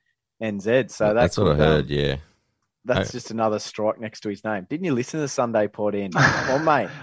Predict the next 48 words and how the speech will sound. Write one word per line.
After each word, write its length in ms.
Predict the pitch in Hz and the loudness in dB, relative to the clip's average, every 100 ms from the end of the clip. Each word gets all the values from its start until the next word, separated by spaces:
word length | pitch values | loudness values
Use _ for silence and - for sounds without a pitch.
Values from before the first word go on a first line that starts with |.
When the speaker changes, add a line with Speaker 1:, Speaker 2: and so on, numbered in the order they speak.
| - | 2
Speaker 3:
I, 40 | 143 | 2
I 180 | - 147 | 6 6
listened 240 | 180 190 | 6 4
to 80 | 175 | 2
the 100 | 156 | 2
first 380 | - 135 151 - | 4 6 6 6
half, 340 | 120 110 139 - _ _ _ _ - - _ | 4 4 2 -6 _ _ _ _ -20 -20 _
and 160 | 135 123 | 0 4
then 60 | |
I, 340 | 127 123 120 113 | 6 6 6 4
um, 220 | 107 110 _ _ - | 0 -10 _ _ -8
I 100 | 123 | -2
had 120 | 127 | -2
to 80 | - | -2
get 160 | 127 117 | -8 -6
called 220 | 131 127 | -2 -2
into 140 | 113 | -2
work. 380 | 113 123 120 - - _ _ _ _ _ _ - | 2 4 4 -2 -20 _ _ _ _ _ _ 2
Speaker 2:
Imagine 200 | 139 180 | 4 6
the 60 | |
Sharks 320 | 151 113 101 - | 6 8 6 4
trading 340 | 104 90 82 | 4 6 6
back 180 | 78 80 | 4 4
for 80 | - | 2
Chad 320 | 80 87 82 | 2 4 4
Townsend. 420 | - 82 90 80 76 | 4 2 4 0 -2
<laughs> 40 | _ _ _ _ _ _ _ - - - - 120 - - | _ _ _ _ _ _ _ -20 -20 -20 -8 -2 -2 4
Speaker 3:
So 180 | 170 | 6
what 140 | 170 214 | 8 8
are 20 | |
your 60 | 247 | 8
thoughts 240 | 220 214 | 8 8
on 100 | - | 6
Peachy, 420 | - 254 180 214 127 | 6 6 6 2 -2
Speaker 2:
<laughs> 0 | |
Speaker 3:
sorry? 360 | - 123 170 - _ - - - | -2 -2 -4 -10 _ -8 -6 -2
Um, 280 | 135 131 127 | 2 2 2
do 100 | 143 | 4
you 80 | |
reckon 420 | 156 151 175 147 123 - | 6 6 2 0 -6 -2
Pe-, 200 | 151 - | -2 0
Peachy 400 | - 151 147 139 | 0 0 0 -2
takes 340 | - 135 - | 0 0 0
minutes 300 | 135 131 - | -2 0 2
off 200 | 120 - | 2 2
Rain 320 | 117 117 127 131 | 0 2 4 2
and 100 | 120 | -2
Hooker? 340 | - - 202 | -2 2 2